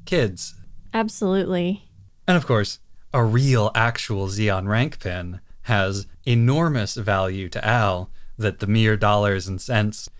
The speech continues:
Speaker 1: could never equal. I guess in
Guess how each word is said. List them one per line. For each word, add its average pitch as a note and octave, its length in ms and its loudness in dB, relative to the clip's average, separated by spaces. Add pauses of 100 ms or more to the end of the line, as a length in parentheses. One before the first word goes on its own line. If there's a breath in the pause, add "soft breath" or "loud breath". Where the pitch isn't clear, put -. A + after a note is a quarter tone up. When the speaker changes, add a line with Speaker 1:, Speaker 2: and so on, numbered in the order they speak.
Speaker 1:
could A2 160 -2
never A#2 300 4
equal. - 480 -8 (580)
I A2 60 0
guess G#2+ 320 0
in G2 420 -2